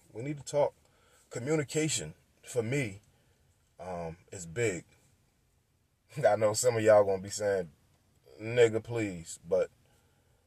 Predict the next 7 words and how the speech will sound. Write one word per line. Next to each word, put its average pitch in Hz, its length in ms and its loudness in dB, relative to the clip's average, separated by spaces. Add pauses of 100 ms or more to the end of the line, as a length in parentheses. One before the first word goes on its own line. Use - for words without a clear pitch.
(160)
yeah, 87 380 -6 (680)
it's, - 340 -10 (960)
it's 98 120 -14
getting 110 260 -6
better. 101 300 4 (2000)
You 73 60 -18
know? 87 260 -8